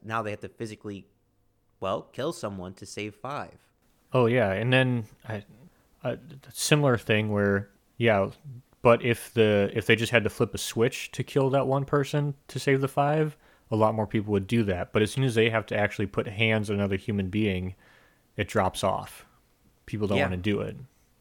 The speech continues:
Speaker 1: That is also very surprising to me, like, the context of it, of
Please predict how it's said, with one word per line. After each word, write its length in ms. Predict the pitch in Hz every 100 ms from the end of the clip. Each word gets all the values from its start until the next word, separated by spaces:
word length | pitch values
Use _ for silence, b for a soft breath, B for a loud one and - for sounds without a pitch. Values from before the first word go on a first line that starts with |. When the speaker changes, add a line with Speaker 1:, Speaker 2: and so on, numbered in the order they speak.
| _
Speaker 1:
That 260 | 120 135 -
is 200 | 127 117
also 320 | 117 131 135
very 300 | 110 104 101
surprising 1080 | 92 - 95 _ _ - - 98 98 92 92
to 140 | -
me, 320 | 90 87 85 92
like, 180 | 90 87
the 60 | 95
context 600 | - 117 113 110 92 -
of 140 | 90
it, 220 | 87 - _
of 300 | 98 95 90